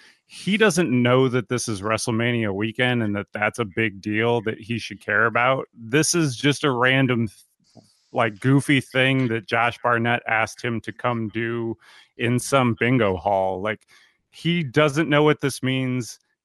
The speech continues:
He doesn't care. He just thought, "Hey, this is a thing to come do with Dan Severn that he thought might be fun." This is gonna be ugly. Um,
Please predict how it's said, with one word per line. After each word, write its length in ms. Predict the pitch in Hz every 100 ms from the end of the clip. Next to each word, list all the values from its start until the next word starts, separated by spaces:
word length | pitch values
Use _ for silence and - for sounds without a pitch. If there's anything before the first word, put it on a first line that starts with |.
| -
He 140 | 147
doesn't 400 | 143 131 131 117
care. 600 | - 120 120 120 117 110 101
He 240 | - 139
just 240 | 123 131 -
thought, 320 | 123 117 104
"Hey, 400 | - 104 131 127
this 260 | 117 120 -
is 120 | 117
a 80 | 120
thing 400 | - 127 123 120
to 240 | - 110 101
come 320 | - 131 117 113
do 200 | 117 113
with 140 | 110
Dan 260 | 120 110 107
Severn 420 | - 113 101 104
that 140 | 110
he 160 | 92 117
thought 260 | - 110 104
might 200 | 107 104
be 120 | 101
fun." 360 | - 110 95 87 _ - - - _ _ _ _ _ - 113 107
This 240 | 151 165
is 140 | 202 156
gonna 240 | 175 160
be 180 | 131 131
ugly. 500 | 117 120 107 95 87 _ -
Um, 420 | 117 113 104 101